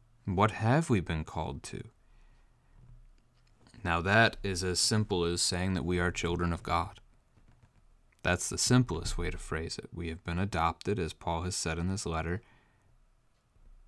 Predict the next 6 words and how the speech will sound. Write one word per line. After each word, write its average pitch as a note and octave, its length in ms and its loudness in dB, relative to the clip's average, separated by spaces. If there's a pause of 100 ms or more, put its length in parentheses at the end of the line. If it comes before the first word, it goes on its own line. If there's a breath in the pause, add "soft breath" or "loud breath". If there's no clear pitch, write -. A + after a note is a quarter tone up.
(120)
We F2+ 160 0
are F#2+ 100 4
his. A2 640 0 (1000)
We G2 180 6
are G#2 100 8
not G#2+ 220 6